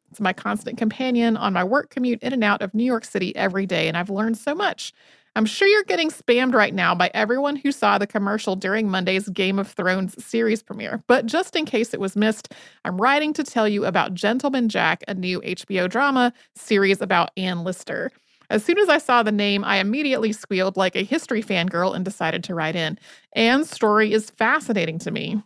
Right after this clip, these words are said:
A series of coded messages, forbidden love, and subverting social norms is a surefire intrigue if there ever was one. While I'm sure H B O will also take plenty of liberties, it's nice to see stories like this getting a chance to be told in the mainstream.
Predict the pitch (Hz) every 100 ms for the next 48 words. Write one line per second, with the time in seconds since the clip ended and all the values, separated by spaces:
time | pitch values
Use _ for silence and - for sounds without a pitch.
0 | 214 208 277 277 240 202 - - 339 320
1 | 240 254 226 240 226 - 214 330 262 208
2 | 196 185 196 - 190 175 - 285 285 262
3 | - 220 220 208 185 175 175 190 - -
4 | - - - 208 - 320 339 320 - 262
5 | 247 226 226 220 - 202 190 - 180 180
6 | 170 175 202 214 214 240 240 208 - -
7 | - 202 208 214 - 285 269 - 359 -
8 | 262 233 220 208 247 277 - 202 175 -
9 | 349 381 269 196 190 240 233 226 220 214
10 | - 247 240 - 233 233 220 214 190 190
11 | 190 185 190 190 - 180 180 175 190 165
12 | - - 202 - 202 - - 220 240 302
13 | 415 320 - - 226